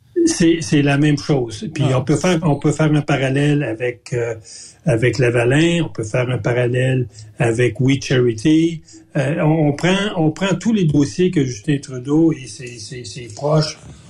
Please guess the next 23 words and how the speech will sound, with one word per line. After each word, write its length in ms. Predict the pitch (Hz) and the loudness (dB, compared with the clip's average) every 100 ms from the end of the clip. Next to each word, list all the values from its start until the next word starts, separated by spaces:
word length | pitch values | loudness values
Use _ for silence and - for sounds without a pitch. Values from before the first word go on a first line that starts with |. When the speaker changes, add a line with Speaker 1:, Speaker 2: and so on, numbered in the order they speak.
| - | -4
Speaker 1:
ont 120 | 135 | -2
touchés 480 | 117 - 151 - 165 | -2 0 -2 2 2
depuis 300 | 147 120 156 | 2 -2 -4
qu'ils 100 | - | -4
sont 260 | - 123 123 | -4 -2 -2
au 60 | |
pouvoir. 580 | 107 117 113 143 160 160 - - - _ - | -4 -4 0 2 2 -2 -8 -16 -18 _ -4
Il 160 | 160 - | -4 0
y 100 | 180 | 0
a 60 | 160 | 0
toujours 680 | - - 254 190 262 196 | -2 0 2 4 2 2
un 140 | 156 139 | 2 0
lien 600 | 135 139 151 165 180 185 - _ - | -2 0 2 2 -2 -8 -10 _ -6
d'amis. 760 | 135 135 127 160 151 160 104 - - _ _ - - _ - | -6 -2 2 4 4 2 0 -10 -20 _ _ -20 -20 _ -6
Euh, 520 | 120 110 110 113 120 - | 0 2 2 -2 -4 -4
et, 420 | 214 165 165 165 165 | 0 4 4 2 -4
euh, 280 | 131 139 143 | -8 -8 -6
ce 160 | - | -4
dossier-là 460 | 127 156 - 156 185 | 0 0 2 0 0
est 120 | 180 | -2
encore 320 | 135 143 139 | -4 -2 -4
plus 160 | - 147 | -4 -6
flagrant 680 | - 147 127 135 170 185 | -2 0 2 2 2 0